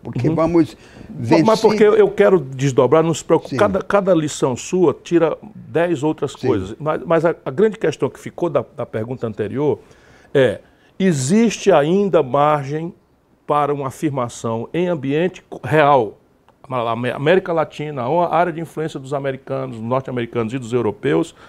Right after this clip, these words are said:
Speaker 2: existe margem?
Speaker 1: Se nós construirmos a margem. A margem não é como se o maná que caísse do céu. A margem nós temos que construir.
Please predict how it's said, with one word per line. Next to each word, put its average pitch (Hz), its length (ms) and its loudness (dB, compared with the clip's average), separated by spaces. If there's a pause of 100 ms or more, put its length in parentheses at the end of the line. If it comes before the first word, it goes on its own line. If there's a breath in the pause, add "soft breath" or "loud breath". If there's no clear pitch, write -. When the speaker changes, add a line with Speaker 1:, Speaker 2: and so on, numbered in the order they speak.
(420 loud breath)
Speaker 2:
existe 151 480 0
margem? 123 640 0 (560)
Speaker 1:
Se 156 180 0
nós 151 280 2
construirmos 165 880 -6
a 87 80 -10
margem. 80 500 -14 (420 soft breath)
A 135 120 -8
margem 165 440 -2
não 180 240 -2
é 165 60 -2
como 151 340 -4
se 120 380 -2
o 101 140 -4
maná 104 760 -4 (540 loud breath)
que 127 160 -6
caísse 120 480 -6
do 110 180 -8
céu. 117 340 -4 (320 loud breath)
A 139 100 -6
margem 165 440 -4
nós 160 320 2
temos 170 320 -4
que 113 120 -14
construir. 107 580 -8